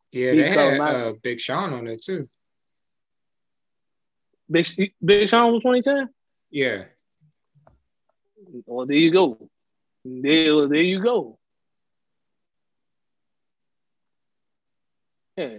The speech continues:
Speaker 2: yeah. Let, let, let, let me, let me, let me
Speaker 1: Yeah,
Speaker 2: see
Speaker 1: you
Speaker 2: if I
Speaker 1: had
Speaker 2: can find
Speaker 1: Sean, and you had, like,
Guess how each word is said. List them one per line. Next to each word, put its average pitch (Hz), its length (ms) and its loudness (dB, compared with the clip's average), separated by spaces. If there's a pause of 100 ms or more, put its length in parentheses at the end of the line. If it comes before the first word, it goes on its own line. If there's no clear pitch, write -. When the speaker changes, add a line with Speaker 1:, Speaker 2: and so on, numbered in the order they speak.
(140)
Speaker 2:
yeah. 147 200 -8
Let, 185 220 -2
let, 202 200 -2 (100)
let, 214 160 -2 (200)
let 220 120 -2
me, 208 260 2 (2750)
let 190 100 -10
me, 185 60 -4
let 175 180 -4
me 185 100 0
Speaker 1:
Yeah, - 80 -2
Speaker 2:
see 165 120 0
Speaker 1:
you 160 80 0
Speaker 2:
if 151 40 0
I 147 40 0
Speaker 1:
had 139 60 0
Speaker 2:
can 104 100 0
find 101 40 -6
Speaker 1:
Sean, 131 520 -4
and 120 100 -6
you 123 180 -10
had, 120 320 -4
like, 101 420 -8